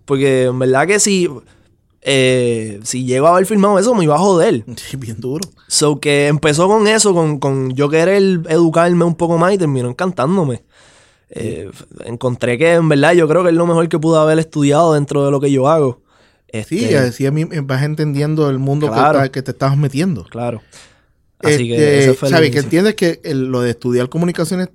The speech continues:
Speaker 2: te ayudó by far.
Speaker 1: Claro, sí, porque, a, a, entendí. Entendí la que hay y sabía cuando me hablaban, se me acercaban, eh, agencias y me hablaban de, de, de los clientes y de esto y de la misma jerga de ellos,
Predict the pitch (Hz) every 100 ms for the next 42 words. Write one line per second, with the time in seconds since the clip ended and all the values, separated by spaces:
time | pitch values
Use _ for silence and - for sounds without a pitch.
0 | _ - 113 107 104 135 196 220 113 95
1 | - 69 _ 117 120 180 196 160 208 208
2 | 165 131 - 104 - 123 127 120 120 160
3 | - _ - 120 113 110 117 139 170 175
4 | 147 170 170 139 117 131 160 143 127 120
5 | 113 113 131 151 151 127 117 117 117 135
6 | 147 135 135 135 117 120 120 135 151 151
7 | 139 131 123 113 113 123 139 143 135 127
8 | 127 123 120 120 - 131 117 131 156 151
9 | 127 123 - 151 131 120 113 120 139 139
10 | 135 143 147 135 123 135 147 135